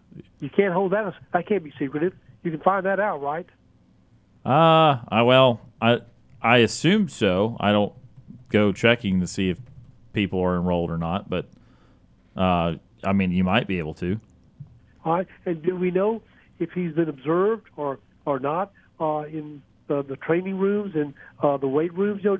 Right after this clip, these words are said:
Speaker 1: know, uh, during the summer?
Speaker 2: Uh,
Speaker 1: Since May?
Speaker 2: that I, I'm not familiar with. One of the beat guys might know that, or they may know that and not be able to share, but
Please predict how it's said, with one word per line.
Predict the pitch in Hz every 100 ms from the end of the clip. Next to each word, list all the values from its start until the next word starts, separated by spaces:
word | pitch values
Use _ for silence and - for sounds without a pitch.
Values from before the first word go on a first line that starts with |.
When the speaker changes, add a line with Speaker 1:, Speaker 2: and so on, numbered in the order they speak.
| 139
Speaker 1:
know, | 160
uh, |
during | 151 170 175
the | 170
summer? | 190 190 220 233 _ _ _ _ _ _ -
Speaker 2:
Uh, | - 170 208 220
Speaker 1:
Since | 170 190 214 -
May? |
Speaker 2:
that | 123 147 185
I, | 170 147 139
I'm | 135
not | 135 139 -
familiar | - 123 123 117
with. | 104 87
One | 107
of | 123
the | 117
beat | 107 113 120
guys | 110 107 95
might | 101 104 101
know | 117 113 113
that, | 117 135 -
or | - 98 98
they | 98
may | 101 104 98 101
know | 104 101
that | 101 95
and |
not | 98 98 -
be | 95
able | 92 90
to | 87
share, | - 107 104 110
but | 98 90